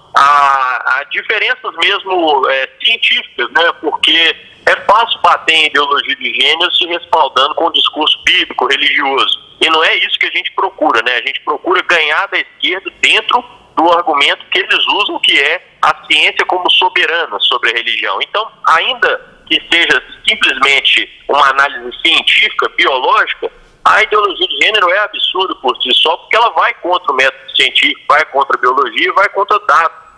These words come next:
muito claros, como, por exemplo, as mais de mil quinhentas e cinquenta e nove diferenças genéticas entre homens e mulheres,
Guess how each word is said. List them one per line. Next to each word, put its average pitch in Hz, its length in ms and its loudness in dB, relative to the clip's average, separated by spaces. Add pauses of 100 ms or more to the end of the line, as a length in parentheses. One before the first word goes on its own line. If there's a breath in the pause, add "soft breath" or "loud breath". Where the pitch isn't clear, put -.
(240)
muito 160 200 0
claros, 147 380 2
como, 135 160 -4
por 151 120 2
exemplo, 139 380 0 (300)
as 135 260 2
mais 147 200 4
de 185 140 -2
mil 175 200 0
quinhentas 165 440 0
e 185 180 -2
cinquenta 170 360 0
e 170 80 2
nove 139 380 0
diferenças 151 640 -2 (380)
genéticas 139 760 0
entre 131 380 -2
homens 156 380 0
e 170 60 -2
mulheres, 147 440 0